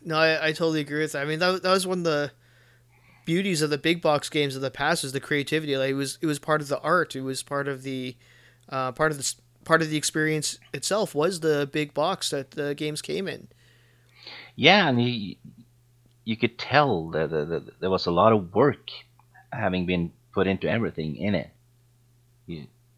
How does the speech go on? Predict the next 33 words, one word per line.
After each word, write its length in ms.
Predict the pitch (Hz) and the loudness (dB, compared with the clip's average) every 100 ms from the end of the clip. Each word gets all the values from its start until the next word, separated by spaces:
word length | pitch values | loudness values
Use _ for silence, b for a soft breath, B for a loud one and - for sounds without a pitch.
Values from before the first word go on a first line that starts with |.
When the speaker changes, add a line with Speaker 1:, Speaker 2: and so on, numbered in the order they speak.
| _ - | _ -6
Speaker 2:
you 100 | 95 | 4
had, 140 | 101 | 6
like, 200 | 90 80 | 6 2
a 40 | 76 | -6
huge 580 | - 90 92 - - - - - _ _ _ | -8 -4 -4 -4 -6 -8 -18 -20 _ _ _
box 460 | - 82 82 80 - | -2 6 6 6 0
with, 160 | 85 | -4
um, 200 | 80 80 - - | -4 -6 -8 -10
some 420 | - 82 78 85 | -6 -4 -6 -6
really 240 | 82 87 87 | -4 -2 0
good 180 | 85 | 0
artwork 520 | 80 92 90 73 71 - | 4 4 4 -2 -4 -2
on 160 | 67 | -2
it, 140 | 78 123 B B B B B B - _ _ _ - | 0 -2 B B B B B B -20 _ _ _ -8
and, 280 | 87 87 87 | 0 2 4
uh, 260 | 85 82 76 71 - _ _ _ _ | 4 4 0 -6 -18 _ _ _ _
you 140 | 87 | -2
got 200 | 98 135 - | 4 4 2
m-, 140 | 85 - - | -4 -4 -10
cool 320 | - 123 127 | -4 0 4
manuals 720 | 98 113 127 107 85 80 - | 6 6 6 4 4 2 -2
with 100 | 71 | -2
all 140 | 90 | -2
kinds 300 | 104 98 98 | 2 0 2
of 120 | 87 78 | -2 -4
illustrations 760 | 87 85 - 87 92 78 73 71 | -6 -4 -4 -4 -6 -6 -8 -10
in 60 | |
them 140 | 73 76 | -10 -10
and 220 | 76 69 - _ - - _ _ _ | -10 -10 -16 _ -20 -20 _ _ _
lots 280 | - 92 - | 0 0 0
of 120 | 87 | -2
lore, 640 | 82 76 85 87 87 80 | 0 2 2 2 4 4
and 220 | 73 67 | 2 -4